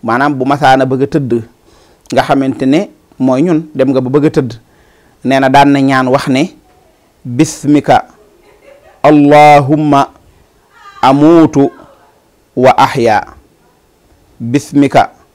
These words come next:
Allahumma amuutu wa ahya." Ñaan yu baree bari la yoo xamante ne ñëw na ci dundu Yonent bi alayhi salaatu wasalaam, waaye mëneesut a def yépp ci ndénkaan li, ndax kon mu gudd,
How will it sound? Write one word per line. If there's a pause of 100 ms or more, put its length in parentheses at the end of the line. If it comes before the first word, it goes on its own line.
(640)
Allahumma (800)
amuutu (760)
wa
ahya." (760)
Ñaan
yu
baree
bari
la (600)
yoo
xamante
ne
ñëw
na
ci
dundu
Yonent
bi
alayhi
salaatu
wasalaam, (560)
waaye
mëneesut
a
def
yépp
ci
ndénkaan
li,
ndax
kon
mu
gudd,